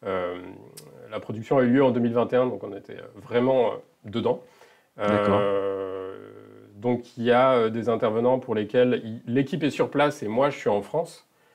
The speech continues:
Speaker 1: Euh,
Speaker 2: Mhm.
Speaker 1: et je pose les questions à travers le, le Skype, et cetera. Euh, mais on a essayé de détourner la contrainte et d'en faire, euh, quelque chose qui fasse sens, étant donné qu'on fait une web série,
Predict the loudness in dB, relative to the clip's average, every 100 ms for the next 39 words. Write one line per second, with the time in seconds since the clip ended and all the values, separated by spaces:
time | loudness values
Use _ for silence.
0 | _ _ -6 -4 -2 0 -2 -4 -2 -2
1 | -2 -4 -4 2 4 2 -2 -4 -4 -4
2 | -8 -10 -14 -18 -12 -2 -2 -2 -10 -8
3 | -8 -8 -12 -20 _ _ _ -4 -4 -4
4 | -6 -14 _ _ _ _ _ -16 -2 4
5 | 6 8 6 4 4 4 2 0 -2 0
6 | -2 -4 -4 -4 0 4 4 4 0 -2
7 | -2 0 0 0 2 2 2 0 -2 -8
8 | -10 -10 -10 -8 -2 -2 -2 0 0 0
9 | -10 _ _ _ -8 -2 0 2 0 0
10 | -2 -2 -2 2 4 6 4 2 0 0